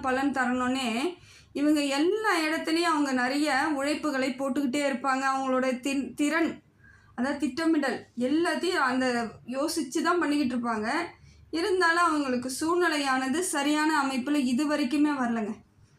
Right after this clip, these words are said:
இது நாள் வரையிலுமே அவங்க இந்த சூழ்நிலையானது அவர்கள் வாழ்வாதாரத்தை வந்து கொஞ்சம் ஆதரவு இல்லாத இடத்துக்கு தான் கொண்டுட்டு போயிருக்கு. ஆதரவா இல்ல, இவங்களுக்கு சாதகமா இல்ல.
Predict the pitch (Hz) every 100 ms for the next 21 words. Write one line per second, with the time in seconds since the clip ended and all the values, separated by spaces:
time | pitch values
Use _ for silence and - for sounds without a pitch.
0 | _ - 247 277 285 320 392 339 302 302
1 | 294 311 339 294 277 269 262 247 240 320
2 | 330 330 294 262 240 240 226 403 508 -
3 | - - 262 269 254 262 254 254 285 349
4 | 359 339 294 254 254 247 269 269 349 359
5 | 277 277 285 381 523 - - 220 240 269
6 | 285 285 277 262 262 277 294 311 330 262
7 | 247 254 240 262 262 254 254 240 226 220
8 | - - _ - _ _ _ _ - 220
9 | 269 285 285 302 277 285 254 - _ 233
10 | 254 277 285 254 262 262 285 302 285 302
11 | 285 269